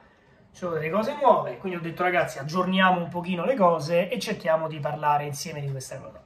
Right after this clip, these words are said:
Partiamo da un presupposto molto semplice. Qualche tempo fa la Juve è stata accusata di aver commesso delle illegalità in Italia.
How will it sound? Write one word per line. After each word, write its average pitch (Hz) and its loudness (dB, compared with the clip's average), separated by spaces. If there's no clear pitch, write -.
Partiamo 202 6
da 202 2
un 185 0
presupposto 185 -6
molto 156 -12
semplice. 139 -16
Qualche 262 6
tempo 220 2
fa 196 4
la 226 4
Juve 185 2
è 254 -4
stata 196 4
accusata 185 4
di 185 -2
aver 180 -2
commesso 175 -4
delle 165 -8
illegalità 170 -2
in 151 -4
Italia. - 4